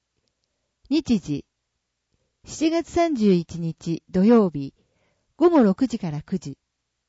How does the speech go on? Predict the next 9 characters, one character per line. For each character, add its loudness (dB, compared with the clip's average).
予 0
定。 -6
配 0
信 -2
コ 4
ン 0
テ -4
ン -12
ツ。 -16